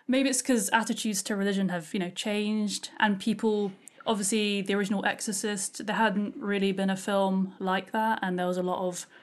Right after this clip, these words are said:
religious outcry and fervour and things that it even came out. But then now,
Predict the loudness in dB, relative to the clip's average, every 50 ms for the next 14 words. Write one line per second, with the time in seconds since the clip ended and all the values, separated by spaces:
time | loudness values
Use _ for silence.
0 | -20 _ _ -2 0 2 2 2 2 2 4 2 2 2 0 -2 0 2 4 4
1 | 4 2 2 0 0 0 0 2 2 2 2 4 4 2 2 0 -2 -8 -18 -20
2 | -20 _ -2 0 2 4 4 4 4 4 4 2 0 -2 -2 -2 0 -2 0 0
3 | 0 -2 -2 -4 -6 -12 -20 -20 -20 _ -6 -4 -2 0 2 2 2 2 0 0
4 | 0 0 2 2 2 2 2 2 4 4 4 4 4 2 -2 -4